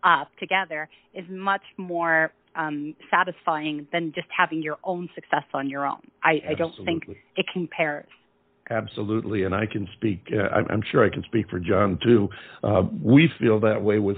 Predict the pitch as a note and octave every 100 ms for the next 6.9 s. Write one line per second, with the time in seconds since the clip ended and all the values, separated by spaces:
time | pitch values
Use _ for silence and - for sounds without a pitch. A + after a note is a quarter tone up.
0 | G2 A#2 G#2+ A2+ G#2 G#2+ F#2 F2+ G#2 G2+
1 | A2+ A#2 A#2+ - - - - A2 G#2 A2
2 | G#2+ G#2+ F#2+ G#2+ G#2 - F#2+ G#2 G#2 F#2+
3 | - F#2+ F2+ - - - - - - G#2+
4 | A#2+ A#2 - G#2+ A2 A2 - - A#2 G#2
5 | G#2 G#2 G#2+ - G#2+ G#2+ G#2 G#2 A#2+ G2+
6 | F#2+ G2+ G2+ G2+ - - D2+ -